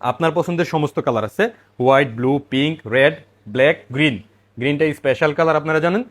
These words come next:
সবই আছে আমাদের কাছে। এবং এটারও প্রাইস স্টার্টিং আমাদের কাছে আছে। আমি যদি ওইভাবে প্রাইস করি, যদি ব্যাটারি হেলথের অনুযায়ী প্রাইস করি, থার্টিনে করতে পারবো না, কারণ থার্টিনে আমাদের অথেন্টিক আছে।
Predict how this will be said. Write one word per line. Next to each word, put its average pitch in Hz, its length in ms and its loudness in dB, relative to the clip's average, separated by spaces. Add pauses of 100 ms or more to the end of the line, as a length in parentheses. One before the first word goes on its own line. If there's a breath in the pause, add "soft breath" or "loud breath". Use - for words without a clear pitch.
(280 soft breath)
সবই 196 300 4
আছে 196 160 2
আমাদের 196 260 0
কাছে। 202 280 2 (280 soft breath)
এবং 175 240 2 (120)
এটারও 208 340 4
প্রাইস 170 420 2
স্টার্টিং 156 320 0
আমাদের 143 280 -2
কাছে 143 200 -2
আছে। 180 300 2 (1200)
আমি 143 180 -2
যদি 160 140 0
ওইভাবে 156 380 4
প্রাইস 127 300 0
করি, 151 280 -2
যদি 135 220 -2
ব্যাটারি 123 320 0
হেলথের 156 320 0
অনুযায়ী 156 300 -2
প্রাইস 123 220 -2
করি, 151 180 -2
থার্টিনে 127 380 -2
করতে 147 260 0
পারবো 117 180 -2
না, 101 100 -6
কারণ 120 140 -8
থার্টিনে 131 320 -4
আমাদের 127 200 -4
অথেন্টিক 107 460 -6
আছে। 92 220 -14